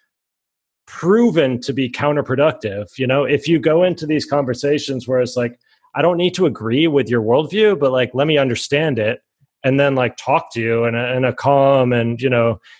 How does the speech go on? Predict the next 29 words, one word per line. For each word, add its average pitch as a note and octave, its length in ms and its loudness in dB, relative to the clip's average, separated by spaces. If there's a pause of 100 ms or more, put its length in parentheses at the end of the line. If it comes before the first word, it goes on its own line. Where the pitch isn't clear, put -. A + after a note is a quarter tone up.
(160)
ask D3 220 -4
you D#3+ 80 0
these D3+ 180 -2
questions." C3+ 640 -2
And C3+ 340 -2 (1160)
it E3+ 60 -4
was F3+ 180 2
really A#3 200 4
a E3 60 2
mind D3 260 0
blower B2+ 260 2
for C3 120 -8
me. A#2 240 -2 (360)
Like, D3 340 -2 (320)
for F3+ 120 0
example, D#3 580 2
uh, A#2 260 0
let's D#3 180 -2
say F#3+ 120 0
someone F3 320 0
gives C3+ 200 -2
you D3+ 100 2
a C3 40 0
garbage B2+ 420 0
price C3 380 -2
in A#2 80 -2
a A2 60 -6
sales C3+ 320 0
negotiation. G#2+ 840 -6